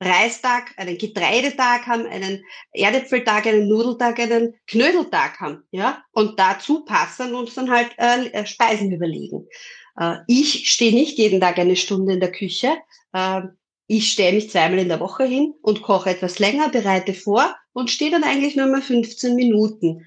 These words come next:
und kann trotzdem ein frisches, wertvolles Essen für meine Familie zaubern. Aber für zu Hause ganz sinnvoll, äh, zuckerfreie Getränke mal generell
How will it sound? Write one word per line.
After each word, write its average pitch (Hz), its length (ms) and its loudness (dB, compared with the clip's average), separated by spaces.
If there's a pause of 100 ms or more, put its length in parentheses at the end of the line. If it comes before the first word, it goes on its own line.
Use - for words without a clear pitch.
(140)
und 190 180 -2
kann 196 220 2
trotzdem 190 540 0 (140)
ein 190 120 -2
frisches, 214 640 0
wertvolles 190 500 0
Essen 175 340 -4
für 208 140 -2
meine 190 240 0
Familie 202 520 2
zaubern. - 420 -8 (520)
Aber 180 460 0
für 202 160 -4
zu 208 160 0
Hause 349 340 4
ganz 285 280 0
sinnvoll, 254 520 -2 (260)
äh, 185 180 0 (180)
zuckerfreie 254 640 0
Getränke 240 640 -2
mal 160 260 -2
generell 190 640 -2